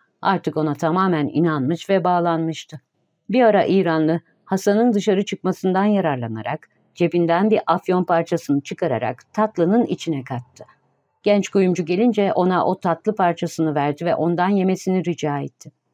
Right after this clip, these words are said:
Hiçbir şeyden haberi olmayan Hasan o tatlıyı yiyince düşüp bayıldı.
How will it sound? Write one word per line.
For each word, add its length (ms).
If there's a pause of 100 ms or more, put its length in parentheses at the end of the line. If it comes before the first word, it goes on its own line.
(560)
Hiçbir 260
şeyden 340
haberi 240
olmayan 380
Hasan 460 (200)
o 140
tatlıyı 540
yiyince 560 (340)
düşüp 360
bayıldı. 460